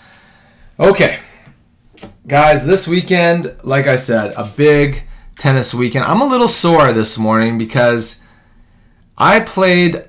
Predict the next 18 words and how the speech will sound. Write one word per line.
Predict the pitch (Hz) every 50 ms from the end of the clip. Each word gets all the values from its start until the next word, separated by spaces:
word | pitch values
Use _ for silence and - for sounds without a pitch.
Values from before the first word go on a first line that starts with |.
| _ _ _
a | - 143
little | 147 156 156 156
bit | 143 143 151
of | 143 139
tennis | 139 - 147 143 139 139 139 139 - - - - -
myself | 117 113 113 113 110 110 - - - - - 180 180 180 185 196 185 - - -
on | - 117 113 113 113 110 110 110 110 110 110 107 - - - - - - _
Saturday, | - - - - - 147 151 156 160 160 151 143 135 135
and | 135 131 127 127 120 123
then | 165 220 254 254 233 208
I | - 143 151
was | 156 156 143 143
in | 147 147
a | 139 139 -
pickleball | - - 220 220 - 185 147 135 131 120 110 110
tournament | - 127 123 120 113 110 107 104 - - - _ _ _ - - - _ _ _ _ _ _ _
last | - 117 117 120 117 - - -
night, | 123 123 123 113 101 85 -